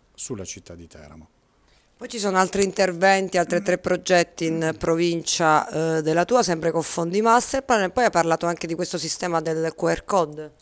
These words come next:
Speaker 1: Sì, ehm, ci sono altri, sempre altri due progetti che sono in corso, eh, quello di Mosciano è, diciamo, in fase conclusiva. Siamo nella fase di, ehm, collaudo dell'opera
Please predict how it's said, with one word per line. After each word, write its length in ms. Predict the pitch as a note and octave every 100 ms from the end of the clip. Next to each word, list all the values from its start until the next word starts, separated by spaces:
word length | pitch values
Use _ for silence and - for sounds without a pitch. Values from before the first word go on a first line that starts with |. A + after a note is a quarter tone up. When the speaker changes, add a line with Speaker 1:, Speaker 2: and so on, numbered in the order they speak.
| - - -
Speaker 1:
Sì, 340 | - F3+ A#2 -
ehm, 800 | A2+ B2 A#2+ A#2 A#2+ A#2 A#2 A2+
ci 140 | C#3
sono 240 | C3+ D#3 D3
altri, 300 | C#3+ C3 A#2
sempre 480 | D3+ D3 B2 A2+
altri 720 | A2+ A2 G#2+ G#2+ G#2+ G#2 G#2 G2+
due 160 | A#2
progetti 560 | A#2 G#2+ G#2 A2+ G#2 F#2+
che 100 | F#2
sono 260 | - G2 G2
in 100 | G2
corso, 680 | A2 F#2 - - A#2+ C3
eh, 220 | A2+ F#2+
quello 340 | - G#2+ G#2+ G#2
di 260 | G#2 G#2 G2+
Mosciano 500 | G2+ - C3 C#3 G#2
è, 20 |
diciamo, 540 | F#2+ G#2 G#2 G2 F#2 - _ -
in 140 | F#2
fase 560 | - G#2 G2+ G2+ F#2 - _
conclusiva. 640 | G2+ F#2 G2 - E2 D#2 _ _ - _ _
Siamo 260 | _ - A2
nella 220 | G#2+ G#2
fase 460 | G#2 A2+ G#2+ G#2 F#2+
di, 360 | G#2+ G#2+ G#2 G#2
ehm, 1200 | F#2+ F#2+ G2 F#2+ F#2+ F2+ F#2 F2+ F2 F2 F2+ F2 F2
collaudo 540 | A2 G#2 A2 G#2 F#2+
dell'opera 640 | F2+ F#2+ F#2+ F2 G2+ A2